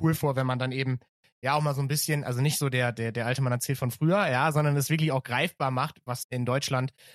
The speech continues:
äh, so los ist. Hm, ich will so ein bisschen noch mal auf, auf die, auf die, ähm, Duelle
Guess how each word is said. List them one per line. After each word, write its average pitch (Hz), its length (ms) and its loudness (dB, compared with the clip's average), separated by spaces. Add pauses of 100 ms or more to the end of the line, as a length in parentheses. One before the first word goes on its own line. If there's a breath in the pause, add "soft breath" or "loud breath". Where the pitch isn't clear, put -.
äh, 127 160 0
so 120 120 0
los 139 280 2
ist. 151 220 -2 (240 loud breath)
Hm, 156 240 2
ich 151 140 -6
will 196 120 4
so 208 100 2
ein 185 60 2
bisschen 214 240 0
noch 202 100 2
mal 196 300 2
auf, 170 360 0 (160)
auf 147 220 -2
die, 156 300 0
auf 143 140 -4
die, 151 200 2
ähm, 135 480 -4 (140)
Duelle 151 520 0